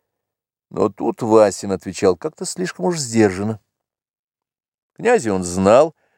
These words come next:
но при каких обстоятельствах с ним познакомился, с видимым намерением умолчал.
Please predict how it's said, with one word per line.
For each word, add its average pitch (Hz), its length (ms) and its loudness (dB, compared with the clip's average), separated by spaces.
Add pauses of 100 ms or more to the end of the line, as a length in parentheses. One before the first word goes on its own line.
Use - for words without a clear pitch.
(120)
но 104 140 -6
при 104 120 -6
каких 190 360 -2
обстоятельствах 208 1040 0
с - 120 -8
ним 196 180 -2
познакомился, 143 800 -4 (260)
с - 200 -8
видимым 147 520 0
намерением 131 480 -4 (160)
умолчал. 120 680 -2